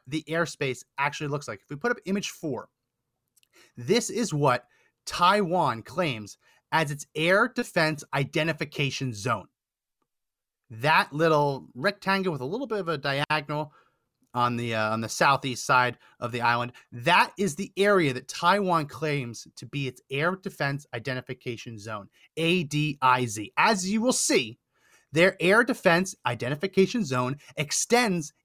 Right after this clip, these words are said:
into mainland China. So I just want to be very clear. The headlines have been, have been very, um,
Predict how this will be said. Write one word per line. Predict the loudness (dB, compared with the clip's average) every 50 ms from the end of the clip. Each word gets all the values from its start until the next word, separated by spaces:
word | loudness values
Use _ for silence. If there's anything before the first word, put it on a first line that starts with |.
| _ 0
into | 2 2 2 2 0 0
mainland | 0 2 4 4 4 4 2 2 2 2 2 0 0 -2
China. | -2 -2 -2 -2 -6 -10 -18 _ _ _ _ _ _ _ _ _ _ _ _ -20 -20 _
So | 2 2
I | 4 4
just | 4 2 2
want | 4 4 4
to | 4
be | 4 4
very | 6 8 8 8 6
clear. | 4 2 2 4 4 4 2 0 -8 _ _ _ _ _ _ _ _ _ _ _ _ _ _ _
The | -6 0
headlines | 2 2 2 4 4 2 2 2 2
have | 2 2 2
been, | 2 2 2 0 -2 -6 -10 _ _ _
have | -8 -6
been | -4 -4 -4 -6
very, | -8 -10 -12 -4 0 4 6 6 6 6 4 2 0 -2 -4 _ _ _ _ _ _ _ 2
um, | 4 4 4 4 2 0 -2 -6 -8 -10